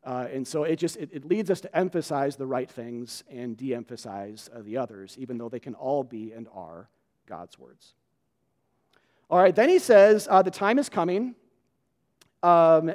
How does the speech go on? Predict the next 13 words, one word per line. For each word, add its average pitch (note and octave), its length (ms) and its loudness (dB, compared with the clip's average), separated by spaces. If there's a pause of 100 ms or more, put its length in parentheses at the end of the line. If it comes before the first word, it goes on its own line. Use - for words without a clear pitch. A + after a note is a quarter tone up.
and F#3+ 240 0
is F3+ 80 0
already G#3 380 4
here, D#3+ 400 -4 (220)
when E3+ 160 -2
people G#3+ 360 2
will E3+ 160 4
gather F3 540 0
teachers F3+ 720 -6
to C3 260 -12 (140)
itch F#3+ 320 -4
their D3 260 -2
ears." A#2 580 -12